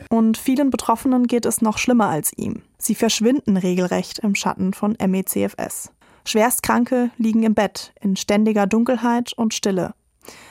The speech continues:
Peter Gelz muss aufpassen, damit ihm das nicht auch passiert. Darum muss er immer wieder Pausen machen.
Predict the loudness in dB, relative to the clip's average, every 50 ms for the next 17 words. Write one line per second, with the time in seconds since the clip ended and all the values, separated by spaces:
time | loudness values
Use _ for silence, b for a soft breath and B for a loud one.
0 | B B B -2 0 2 2 2 2 2 2 2 0 0 0 0 0 2 2 2
1 | 2 0 -2 -2 -2 -2 -2 -4 -4 -4 -6 _ _ 0 0 0 0 0 0 0
2 | 0 2 0 0 0 -2 -2 -2 -2 -2 0 0 -2 -2 -2 -2 -4 -4 -4 -4
3 | -6 -6 -8 -10 -14 -18 _ _ b b b b 0 2 2 2 4 2 2 2
4 | 2 2 2 2 2 2 2 2 2 2 2 2 0 0 0 2 2 4 4 4
5 | 2 2 0 -2 -6 -8 -12 -16 -16